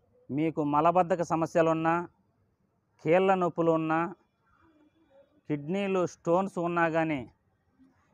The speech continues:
ఇది చక్కటి పరిష్కారం చూపుతుంది. మీరు వారానికి మూడు సార్లు ఈ ఆకుని తీసుకోవచ్చు. మీరు ఆకుని, మొక్కని గమనించండి.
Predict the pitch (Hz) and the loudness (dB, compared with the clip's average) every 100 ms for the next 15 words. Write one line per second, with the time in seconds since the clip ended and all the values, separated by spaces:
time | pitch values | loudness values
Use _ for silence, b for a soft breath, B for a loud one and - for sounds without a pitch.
0 | - 147 143 - 165 - 202 190 190 170 | -8 -6 -4 -2 -2 0 -2 0 0 0
1 | 170 - 180 175 170 165 151 156 160 156 | 0 0 2 2 0 -4 -6 -6 -6 -4
2 | 170 - _ _ _ _ _ _ _ _ | -6 -8 _ _ _ _ _ _ _ _
3 | _ _ _ - 135 170 165 147 156 180 | _ _ _ -10 -4 -2 -2 2 4 6
4 | 190 190 190 175 156 160 170 165 165 170 | 6 2 -2 -4 -2 -2 -2 2 4 4
5 | 175 135 - _ _ _ _ _ _ _ | 2 -4 -6 _ _ _ _ _ _ _
6 | _ _ _ 139 156 156 170 180 165 170 | _ _ _ -4 2 4 4 0 -4 -6
7 | - 170 165 156 - 165 180 - - - | -4 -2 0 -2 -4 -8 -8 -12 -20 -20
8 | - - - - - _ _ _ _ _ | -20 -20 -20 -20 -20 _ _ _ _ _
9 | _ _ _ _ _ 127 139 143 143 156 | _ _ _ _ _ -10 -6 -2 2 2
10 | 170 180 165 123 _ _ _ _ _ _ | 2 -2 -6 -8 _ _ _ _ _ _
11 | - _ _ _ _ _ - 135 147 175 | -20 _ _ _ _ _ -8 -2 -2 0
12 | 160 135 - _ _ _ _ _ _ _ | -2 -4 -10 _ _ _ _ _ _ _
13 | _ 117 139 156 165 160 156 156 | _ -4 -2 -2 -4 -4 -4 -4